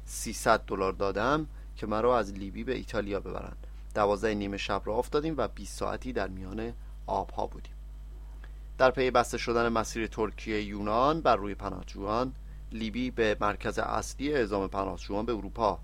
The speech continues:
تبدیل شده است. قاچاقچیان هم اغلب با دریافت پول زیاد آنها را سوار بر قایق‌های فاقد ایمنی روزانه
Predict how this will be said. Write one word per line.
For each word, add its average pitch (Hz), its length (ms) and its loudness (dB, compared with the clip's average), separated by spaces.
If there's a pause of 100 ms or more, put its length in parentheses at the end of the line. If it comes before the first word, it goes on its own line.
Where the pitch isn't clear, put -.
(140)
تبدیل - 300 -6
شده - 200 -10
است. - 240 -12 (320)
قاچاقچیان 110 540 0
هم 113 220 -2 (320)
اغلب 110 420 4
با 123 100 6
دریافت 98 480 0
پول 101 280 -8
زیاد 104 400 -4
آنها 98 220 -2
را 101 80 0
سوار 98 400 0
بر 139 120 2
قایق‌های 98 520 0
فاقد 98 400 -4
ایمنی 117 460 -2
روزانه 104 580 -4